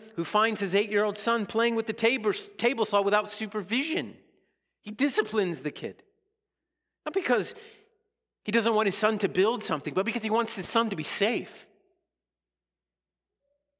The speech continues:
For years leading up to the destruction of Jerusalem,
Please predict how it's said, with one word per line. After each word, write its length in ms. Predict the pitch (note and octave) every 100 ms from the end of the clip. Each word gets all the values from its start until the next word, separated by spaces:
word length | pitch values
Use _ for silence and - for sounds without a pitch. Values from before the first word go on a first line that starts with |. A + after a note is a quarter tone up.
| _ _ _ _ -
For 120 | E3
years 640 | D3+ E3 B3 A#3+ E3+ C#3
leading 280 | D3 G#3+ G#3
up 100 | F3+
to 60 |
the 60 | D3+
destruction 580 | C#3+ D3 - A#3+ - G#3+
of 80 | D3
Jerusalem, 600 | D3+ G3 B3+ - C#3+